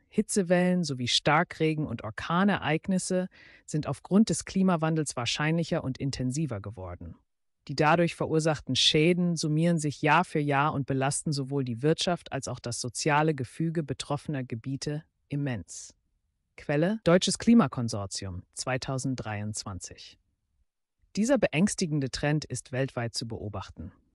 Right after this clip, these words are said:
Laut Weltklimarat werden solche Extreme in den kommenden Jahrzehnten voraussichtlich weiter zunehmen. Auch wenn einzelne Wetterereignisse nicht direkt auf den Klimawandel zurückzuführen sind,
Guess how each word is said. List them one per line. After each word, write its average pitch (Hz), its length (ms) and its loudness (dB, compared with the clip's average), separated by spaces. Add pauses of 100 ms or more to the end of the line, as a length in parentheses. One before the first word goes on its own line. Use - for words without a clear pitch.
Laut 147 200 -2
Weltklimarat 156 960 2
werden 151 300 0
solche 151 280 2
Extreme 156 580 0
in 139 140 -4
den 131 160 0
kommenden 170 440 2
Jahrzehnten 151 580 -2
voraussichtlich 143 840 -4
weiter 117 260 -4
zunehmen. 95 640 -6 (580)
Auch 190 280 4
wenn 175 160 6
einzelne 175 560 4
Wetterereignisse 131 960 0
nicht 143 300 -2
direkt 147 340 0
auf - 140 -6
den 120 160 -4
Klimawandel 143 580 0
zurückzuführen 127 720 -4
sind, 113 380 -6